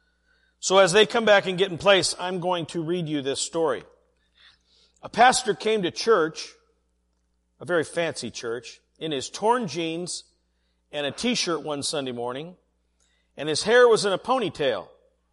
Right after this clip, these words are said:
He preached about how Christians get concerned about things that really don't matter, while not getting concerned about things that really do matter. And he preached the whole sermon,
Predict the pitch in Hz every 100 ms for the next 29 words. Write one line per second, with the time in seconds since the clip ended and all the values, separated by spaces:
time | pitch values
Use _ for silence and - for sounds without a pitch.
0 | _ _ _ _ _ _ _ 151 - 214
1 | 233 - 196 185 156 175 165 - 220 -
2 | 190 156 127 185 - 156 - 202 202 165
3 | 151 139 - 160 165 151 151 147 180 190
4 | 196 180 160 160 147 127 101 78 58 _
5 | _ _ _ _ _ _ _ - 151 143
6 | 139 170 - - 117 120 107 98 104 -
7 | 120 143 185 _ _ _ _ - 139 123
8 | 135 135 - 139 160 139 185 180 190 214
9 | 185 269 302 208 123 95 71 _ _ _
10 | _ _ _ _ _ _ - 180 190 247
11 | 240 175 196 240 262 - 220 208 214